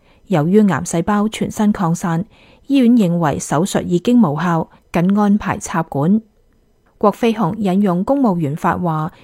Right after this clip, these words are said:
人民公僕有義務忠於人民，全心全意為人民服務，接受人民監督。懇請李克強依照法律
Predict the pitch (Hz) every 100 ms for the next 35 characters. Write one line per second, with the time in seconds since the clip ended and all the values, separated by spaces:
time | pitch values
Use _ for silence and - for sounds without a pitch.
0 | _ 202 180 180 220 302 285 208 190 165
1 | 185 185 170 160 190 254 254 254 233 151
2 | 143 - _ _ - 214 202 294 311 196
3 | 180 180 190 196 180 165 151 - - 175
4 | 170 - _ _ 208 - 160 165 151 135
5 | 175 208 220 226 240 - _ _ _ _
6 | _ _ _ - 185 220 202 170 196 208
7 | 185 147 - _ _ _ 294 - 190 196
8 | 180